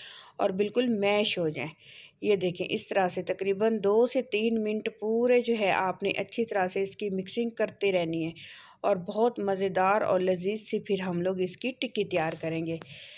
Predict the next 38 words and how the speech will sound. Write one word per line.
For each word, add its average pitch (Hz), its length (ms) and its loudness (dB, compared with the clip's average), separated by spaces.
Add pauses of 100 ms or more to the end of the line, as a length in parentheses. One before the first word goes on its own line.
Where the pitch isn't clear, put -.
(440)
आप 226 200 4
देखेंगे 262 460 4
कि 277 120 0
कच्चे 240 320 2
आलू 220 220 6
की 240 140 -4
टिक्कियाँ 233 320 2
कितनी 240 360 0
मज़ेदार 208 540 4
और 220 100 4
लजीज 202 440 2
बनती 233 420 2
हैं 240 220 4
और 202 280 0
इंशाल्लाह 214 480 2
ताला 196 240 0
आप 196 180 2
इस 196 200 -4
रेसिपी 180 360 -4
को 185 160 -2
ज़रूर 196 340 -2
ट्राई 220 240 2
करके 208 320 -4
देखिएगा 196 460 0
और 196 100 0
मुझे 190 240 0
फीडबैक 185 540 -2
ज़रूर 196 340 0
दीजिएगा। 202 480 0
इंशाल्लाह 190 420 -2
ताला 196 180 -2
आप 175 180 -4
लोगों 175 200 -4
को 254 160 -4
बहुत, 196 500 -2
बहुत 226 440 -6
पसंद 165 380 -4
आएगी। 151 340 -6